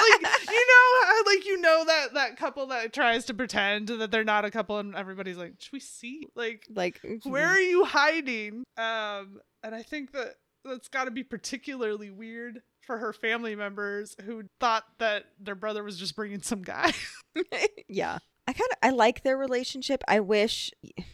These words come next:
Speaker 2: in a perfect world, they would have not had the, like, giant miscommunications that caused the downfall of their relationship seventeen years ago because he was being a hard-hearted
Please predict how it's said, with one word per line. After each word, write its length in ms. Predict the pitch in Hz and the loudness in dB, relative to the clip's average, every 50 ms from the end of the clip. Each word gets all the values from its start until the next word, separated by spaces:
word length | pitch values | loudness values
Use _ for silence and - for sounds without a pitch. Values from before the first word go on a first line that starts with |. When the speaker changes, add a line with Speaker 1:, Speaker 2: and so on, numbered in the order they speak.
| - _ _ _ _ | -20 _ _ _ _
Speaker 2:
in 120 | - 180 185 | -6 -6 -4
a 60 | 175 | -4
perfect 420 | - 170 180 165 - 175 - - | -6 -6 -8 -8 -8 -10 -12 -10
world, 280 | 175 180 190 196 196 - | -8 -6 -6 -6 -4 -4
they 80 | 196 | -6
would 120 | 196 196 202 | -6 -4 -8
have 100 | 214 202 | -8 -6
not 200 | 226 262 285 294 - | -4 -4 -4 -4 -6
had 260 | 165 165 170 170 - | -6 -8 -8 -8 -8
the, 180 | - 165 170 | -8 -8 -6
like, 280 | 160 160 165 165 - - - 170 | -4 -4 -4 -4 -4 -8 -16 -16
giant 840 | 160 - - 165 165 190 185 147 143 151 160 165 156 - - - - - | -12 -10 -8 -6 -2 0 2 2 2 2 2 0 -2 -4 -6 -10 -16 -12
miscommunications 1600 | - 151 175 180 160 156 - - - - - 175 175 165 160 156 147 - - 170 147 147 156 - - 143 139 139 143 151 - - | -8 -6 -2 -2 -2 -2 -4 -8 -14 -14 -12 -10 -8 -8 -6 -6 -6 -6 -4 -4 -4 -4 -4 -6 -8 -8 -8 -10 -12 -14 -14 -4
that 260 | - 139 131 117 - - | -2 0 0 0 -2 -4
caused 460 | - - 143 135 127 123 135 - - _ | -4 -2 0 0 0 -2 -4 -10 -16 _
the 100 | - 165 | -6 -6
downfall 720 | 143 - - 127 131 143 139 139 147 - - 151 139 131 139 | -4 -2 -2 0 0 0 -2 -4 -8 -4 -2 0 0 2 0
of 120 | 147 127 | -2 -4
their 160 | - 131 131 | -4 -6 -4
relationship 720 | 135 143 139 139 - - - - - 110 - - - 135 - | -4 -6 -6 -6 -6 -6 -6 -6 -8 -10 -8 -8 -8 -8 -10
seventeen 600 | - - 139 139 - 139 135 - - 139 135 135 | -6 -6 -4 -4 -4 -6 -12 -12 -12 -12 -10 -8
years 240 | 143 165 175 156 - | -6 -6 -6 -6 -8
ago 320 | 135 139 127 123 139 - _ _ _ _ | -6 -6 -4 -4 -6 -8 _ _ _ _
because 300 | _ 175 - - 160 143 | _ -8 -6 -6 -8 -6
he 120 | - 156 143 | -4 -6 -6
was 100 | 143 - | -6 -4
being 220 | - 156 147 - | -6 -6 -6 -6
a 60 | 135 | -6
hard-hearted 720 | 151 139 165 160 156 156 151 143 - 156 156 - - - | -6 -4 -4 -4 -4 -4 -4 -4 -4 -6 -8 -8 -10 -14